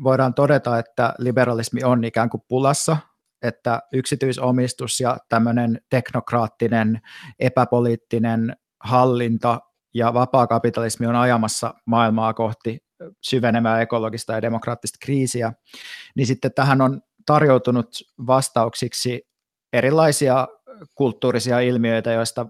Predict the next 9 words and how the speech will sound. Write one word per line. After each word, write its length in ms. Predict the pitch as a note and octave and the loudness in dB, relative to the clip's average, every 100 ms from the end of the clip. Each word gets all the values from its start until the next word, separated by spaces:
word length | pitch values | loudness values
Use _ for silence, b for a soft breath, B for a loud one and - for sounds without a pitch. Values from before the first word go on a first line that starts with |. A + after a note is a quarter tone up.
| - | 0
varmaan 380 | A#2+ A#2 A#2 A#2+ | 2 4 2 2
näkyvin 460 | B2 C3 A2+ A2 | 2 0 -2 -4
on 140 | A2 A2 | -6 -6
tää, 420 | A2+ A2+ A2+ - | -6 -4 -4 -8
e-, 320 | A#2 A#2+ B2 A#2 | -10 -10 -12 -10
tämmöiset 320 | A2+ A#2 - | -6 -6 -2
erilaiset 360 | A#2 A#2 A2+ A#2 | -2 0 -2 0
äärioikeistoryhmät 1200 | A#2 A2+ A2 G#2+ A2 - A2+ A#2 A2 A2+ G#2+ A#2 | 0 2 0 -2 -4 -8 -6 -4 -4 -6 -6 -4
ja 180 | A2+ | -4